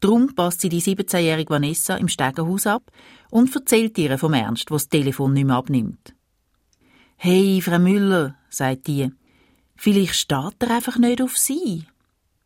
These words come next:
„Wie bitte?“ „Jetzt regen Sie sich doch nicht gerade auf. Schauen Sie das Buch da.“ Die Vanessa macht ihre Schultaschen auf, wo etwa so gross ist wie der Reisekoffer von der Frau Müller.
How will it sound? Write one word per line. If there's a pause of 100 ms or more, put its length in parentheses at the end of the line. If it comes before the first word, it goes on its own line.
(520)
„Wie
bitte?“ (680)
„Jetzt
regen
Sie
sich
doch
nicht
gerade
auf. (100)
Schauen
Sie
das
Buch
da.“ (480)
Die
Vanessa
macht
ihre
Schultaschen
auf, (480)
wo
etwa
so
gross
ist
wie
der
Reisekoffer
von
der
Frau
Müller.